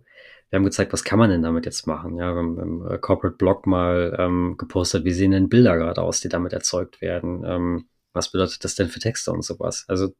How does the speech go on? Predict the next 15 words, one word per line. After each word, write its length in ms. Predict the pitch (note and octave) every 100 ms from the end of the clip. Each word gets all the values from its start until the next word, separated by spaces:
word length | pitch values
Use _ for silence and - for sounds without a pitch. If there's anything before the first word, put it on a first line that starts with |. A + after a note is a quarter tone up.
| -
schon 180 | - G#2
mal 120 | F#2
so 80 | F#2+
aufzuzeigen, 520 | F#2+ - - F#2+ F#2+
ah, 140 | G2
da 120 | G2
passiert 540 | F2 - F2 - C3 -
was, 360 | G#2 G2+ - -
okay, 260 | - G#2
irgendwie 600 | G2+ F#2+ F#2+ - F#2+ G2 E2+ - -
<laughs> 200 | _ -
könnte 300 | - G#2+ F#2+
das 240 | F#2 -
relevant 460 | F#2 F2 F2+ G#2+ -
werden. 280 | G2+ G2+